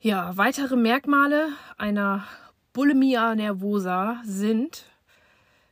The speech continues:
dass, ähm, sie oft in ein wenig höheren Alter halt beginnen. Also im Gegensatz zur verknüpften Anorexie, etwa mit siebzehn oder achtzehn Jahren, so war es dann ja auch bei mir,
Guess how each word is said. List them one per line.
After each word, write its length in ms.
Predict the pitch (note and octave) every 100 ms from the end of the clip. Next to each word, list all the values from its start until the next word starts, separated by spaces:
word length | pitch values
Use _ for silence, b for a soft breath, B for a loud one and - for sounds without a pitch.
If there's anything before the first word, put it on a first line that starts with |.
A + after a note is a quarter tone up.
| _ -
dass, 400 | G3 G3 - -
ähm, 420 | F#3+ F#3+ F#3 F#3+ - -
sie 160 | G3+ -
oft 240 | B3 -
in 80 | G#3+
ein 220 | G3+ F#3
wenig 460 | A3+ C4 B3 - - _ _ _ _ _ _ - -
höheren 320 | B3 C4 A3+ -
Alter 260 | G#3+ A3+
halt 140 | G3 E3+
beginnen. 420 | F3 A3 C4+ E4+ _ B B B B B B _ _
Also 220 | G3 G3+
im 100 | G#3
Gegensatz 580 | G3 A#3 A#3 G#3 G3+ -
zur 260 | - G3+ F#3+
verknüpften 600 | - - A3+ A#3 - G#3+
Anorexie, 720 | G3+ G3+ F#3+ F3+ - C4+ D#4 - b b b b -
etwa 380 | A#3+ A#3 A#3
mit 300 | A3 G3+ - -
siebzehn 640 | G#3 A#3 A#3 - G#3 G3+ G3 B B
oder 180 | F#3+ -
achtzehn 280 | B3+ - A#3+
Jahren, 300 | B3 B3 A3
so 100 | F#3+
war 140 | F#3
es 80 | -
dann 160 | F3+
ja 120 | F3 -
auch 140 | F3
bei 140 | E3+
mir, 260 | E3+ G#3+ C4